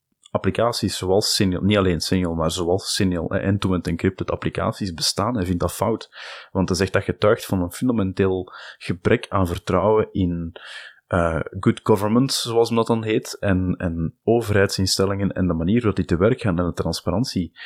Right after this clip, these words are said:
Maar dan denk ik, ja, dat de, de noodzaak om dergelijke applicaties te maken en de reden dat mensen er effectief gebruik van maken, is niet meer en niet minder dan een gevolg van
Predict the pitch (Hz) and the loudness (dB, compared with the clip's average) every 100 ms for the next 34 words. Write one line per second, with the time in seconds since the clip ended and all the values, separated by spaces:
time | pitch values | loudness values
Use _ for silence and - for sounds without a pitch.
0 | - - - - _ 120 135 127 107 98 | -16 -16 -18 -20 _ -2 2 2 2 0
1 | 123 - 107 - - - 110 104 90 98 | -2 0 -2 -2 -12 -12 -2 0 2 2
2 | 92 101 170 - 117 98 92 92 95 95 | 2 2 2 2 0 2 0 -2 0 0
3 | 92 87 87 85 - - 90 - 87 87 | 0 -2 0 -2 -2 -2 -2 0 -2 -2
4 | 92 - 80 85 139 101 - 92 85 85 | -6 -4 -2 -2 -2 -4 -2 0 0 0
5 | 127 139 87 87 104 101 98 - 92 87 | 0 0 0 2 -2 0 -2 -2 -4 -6
6 | - 90 80 - - 139 139 131 123 104 | -4 -4 2 0 0 -4 -4 -4 -2 -2
7 | - 95 95 92 87 80 113 143 101 92 | 0 2 4 2 2 2 2 2 0 0
8 | 87 82 110 131 - 92 90 | -2 -2 -2 -2 -2 0 0